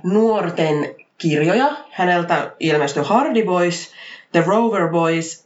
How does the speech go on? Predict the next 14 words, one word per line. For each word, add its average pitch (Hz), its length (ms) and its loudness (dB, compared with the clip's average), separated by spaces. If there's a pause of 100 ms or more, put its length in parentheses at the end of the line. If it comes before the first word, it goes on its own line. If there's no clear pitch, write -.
The 165 80 2
Bobbsey 180 400 0
Twins, 175 640 -2 (320)
Tom 220 220 4
Swift 208 500 -2 (100)
ja 151 120 2
sitten 156 540 0 (280)
Hardy 196 380 2
Boysiin 151 720 0
tämmönen 151 580 0
tytöille 190 500 2
suunnattu 143 480 -2
jännärisarja, 139 840 0
eli 160 320 0